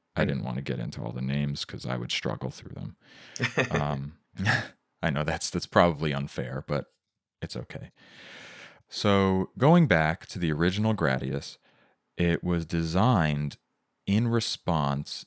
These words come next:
Speaker 1: to, at the time, Konami's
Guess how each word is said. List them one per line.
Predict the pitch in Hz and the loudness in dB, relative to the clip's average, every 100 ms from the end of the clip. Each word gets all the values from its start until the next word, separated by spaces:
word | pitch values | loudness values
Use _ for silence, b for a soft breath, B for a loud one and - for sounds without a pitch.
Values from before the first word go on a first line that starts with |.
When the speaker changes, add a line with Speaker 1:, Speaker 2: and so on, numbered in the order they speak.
| _ | _
Speaker 1:
to, | - 92 85 80 80 78 76 - _ _ _ | -4 0 2 2 2 0 -2 -6 _ _ _
at | 87 85 | -2 -2
the | |
time, | 85 107 92 | 0 4 4
Konami's | - 90 87 85 80 | 2 0 2 2 2